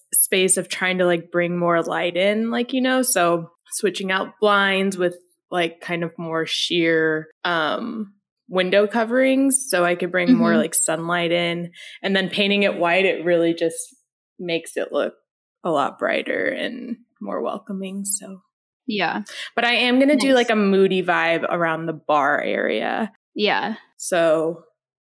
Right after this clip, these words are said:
Speaker 1: T B D on that. I have some
Speaker 2: Nice. Are you still
Speaker 1: plans.
Speaker 2: thinking tiles?
Speaker 1: I have kind of moved
Speaker 2: Backsplash,
Speaker 1: away
Speaker 2: whatever.
Speaker 1: from tiles 'cause tiles are very expensive, I've learned.
Speaker 2: Mm-hmm.
Speaker 1: Um, but I did see this idea where you can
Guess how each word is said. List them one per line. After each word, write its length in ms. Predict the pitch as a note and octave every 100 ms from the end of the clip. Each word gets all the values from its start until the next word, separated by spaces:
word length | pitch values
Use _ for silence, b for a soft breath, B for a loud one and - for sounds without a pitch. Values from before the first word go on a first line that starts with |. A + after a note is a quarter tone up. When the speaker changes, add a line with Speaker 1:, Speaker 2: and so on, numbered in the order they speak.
| _ -
Speaker 1:
T 200 | - F#3
B 160 | D#3+ D#3
D 200 | - E3+
on 220 | - -
that. 340 | - - - _ _ _ _ _ _ F#3
I 60 |
have 160 | F3 G#3+
some 180 | - -
Speaker 2:
Nice. 160 | F#3
Are 60 | A3+
you 140 | A3+ A3
still 240 | B3 A3+
Speaker 1:
plans. 20 |
Speaker 2:
thinking 340 | A3 G#3+ G#3 G#3
tiles? 800 | A3 F#3+ F3+ G3 A3+ A#3 - - _ _ _ _ _ _ _ G#3+
Speaker 1:
I 480 | G#3+ G#3+ G#3+ G3+ -
have 280 | A3 F#3+ -
kind 420 | - G3 G3 A3+
of 100 | B3+
moved 280 | C4+ C#4 C#4+
Speaker 2:
Backsplash, 60 | D#4
Speaker 1:
away 220 | C4+ B3+
Speaker 2:
whatever. 120 | C4
Speaker 1:
from 200 | C#4+ C#4+
tiles 840 | - - F#3+ F#3 F3+ F3+ F3+ F#3
'cause 340 | - - F#3+ -
tiles 460 | - F3+ F3 F#3
are 100 | A#3
very 460 | G#3 F#3 E3 F3+ F3
expensive, 800 | F3+ - E3 E3+ E3 F#3+ G#3 G#3+
I've 240 | A3+ A3 A3+ A3
learned. 460 | C4+ B3 C4+ D4 D4+
Speaker 2:
Mm-hmm. 840 | F#3 F#3+ _ - - - - -
Speaker 1:
Um, 760 | G3+ F#3+ F#3+ F#3+ F3+ F3 F3 - _ -
but 320 | G3+ A3 G#3
I 180 | G#3+ G#3
did 280 | G#3 G#3+ G#3+
see 220 | A#3+ A3+
this 180 | A3+ A3
idea 420 | G3+ F#3+ F#3+ F#3+
where 140 | F#3
you 220 | F#3 F#3
can 540 | F3+ G3 F3+ E3+ E3+